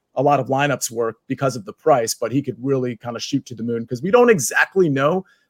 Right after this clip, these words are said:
what the running back distribution is going to be between him and Gus Edwards and Justice Hill. He'll likely phased out a little bit, but, and I know Gus Edwards gets a lot of the goal line stuff, if not Lamar, but I think we could see a big time uptick with Keaton Mitchell. It makes a lot of sense to me.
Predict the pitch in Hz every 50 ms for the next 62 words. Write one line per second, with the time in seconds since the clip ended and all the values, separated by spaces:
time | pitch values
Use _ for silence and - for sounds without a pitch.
0 | _ - 139 156 160 - 165 156 143 151 156 156 139 147 143 143 - 151 143 -
1 | 143 123 131 143 135 - 143 120 110 139 135 127 123 107 143 151 151 135 135 -
2 | - 139 127 117 120 135 131 127 123 - 120 120 - - 117 117 117 117 123 120
3 | - 113 120 123 131 120 - - 107 - - 123 123 120 117 - _ _ _ _
4 | - 214 202 226 247 160 170 - 165 151 147 - 156 160 151 147 - 139 143 147
5 | 151 151 151 143 147 131 147 147 139 - 139 127 123 - _ _ _ _ _ 123
6 | 143 143 147 156 156 151 - 151 147 - 151 147 139 147 147 - - 147 143 -
7 | - 123 127 139 143 147 135 143 120 - 135 143 143 143 143 143 135 - - 143
8 | 139 135 - - 135 - 139 135 131 - - 131 120 120 123 131 131 131 113 123
9 | 120 - - _ _ _ _ - 156 151 247 240 - 170 156 - 151 - - 143
10 | 131 117 113 107 - 139 147 127 - 135 123 117 110 117 - - - 113 107 -
11 | 107 107 - - 127 127 104 110 113 110 107 - 107 101 98 120 139 135 - 127
12 | 123 120 120 113 - 127 117 113 - - 117 123 117 113